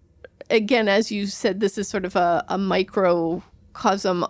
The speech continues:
of a larger problem, is that when we think about things today like GoFundMes and how we need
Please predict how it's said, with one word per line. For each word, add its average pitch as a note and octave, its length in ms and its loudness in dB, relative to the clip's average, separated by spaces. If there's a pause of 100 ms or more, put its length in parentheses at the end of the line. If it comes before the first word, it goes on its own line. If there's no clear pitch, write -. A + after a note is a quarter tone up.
(100)
of F3 500 0
a G3 80 2
larger E3+ 420 0
problem, A3+ 680 0 (320)
is G#3 200 0
that G3 320 2 (560)
when C4 160 4
we C#4+ 120 2
think D#4 300 2
about C#4+ 320 4
things G#3+ 260 0
today G#3 400 2
like E3+ 480 0 (220)
GoFundMes G3 1080 0 (560)
and A#3 140 4
how G3+ 540 4 (140)
we G#3 480 -2 (300)
need A3 800 2